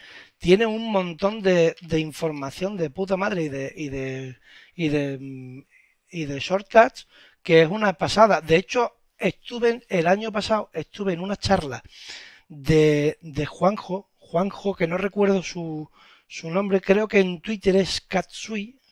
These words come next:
Kat-, eh, eh, Juanjo, va, a ver, eh, Katsui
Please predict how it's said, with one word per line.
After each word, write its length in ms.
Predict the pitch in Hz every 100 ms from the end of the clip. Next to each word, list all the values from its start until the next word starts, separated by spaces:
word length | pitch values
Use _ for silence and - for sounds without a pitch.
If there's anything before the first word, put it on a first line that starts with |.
| - _ _
Kat-, 220 | - 165 _ -
eh, 460 | 151 151 151 143 - _ _ _ _ - _ _ _ _ _ _ _ _ _ _ _ _ _ _ - - - - - _ _
eh, 180 | - 143
Juanjo, 580 | 131 - 175 - - 113
va, 80 | 113
a 200 | - 135
ver, 160 | 147 90 - _ _ _ _ _ _ -
eh, 1500 | 147 131 131 131 127 123 123 120 120 120 117 117 113 113 - _ _ _ _ _ _ _ _ _ _ _ _ _ _ _ _ _ _ _ _ _ _ -
Katsui 720 | 156 170 - - 185 185